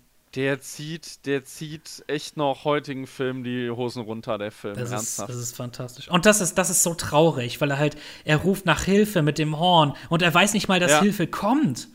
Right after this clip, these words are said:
Speaker 2: Weißt du, er hofft, hoffentlich hört das irgendwer, aber halt einfach in dem Moment muss er sich ja vielleicht so im Stich gelassen fühlen. Er tut mir da immer so leid.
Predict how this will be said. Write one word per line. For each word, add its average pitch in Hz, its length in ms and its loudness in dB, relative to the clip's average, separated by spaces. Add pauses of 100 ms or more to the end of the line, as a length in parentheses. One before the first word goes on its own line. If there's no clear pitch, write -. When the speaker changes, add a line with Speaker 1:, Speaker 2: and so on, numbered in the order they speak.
(1000)
Speaker 2:
Weißt 175 200 0
du, 180 40 0
er 156 200 -2
hofft, 269 280 2
hoffentlich 202 440 0
hört 262 160 2
das 247 120 4
irgendwer, 175 520 4
aber 160 160 2
halt 180 160 2
einfach 196 340 -2
in 190 120 0
dem 214 160 0
Moment 202 340 2
muss 202 160 0
er 196 60 -4
sich 196 160 -2
ja 196 120 4
vielleicht 202 420 -2
so 208 120 -2
im 190 100 -2
Stich - 320 -4
gelassen 190 380 2
fühlen. 175 220 -4
Er 170 100 -4
tut 226 160 -4
mir 226 80 -2
da 208 80 -2
immer 196 160 2
so 214 320 -2
leid. 208 600 -2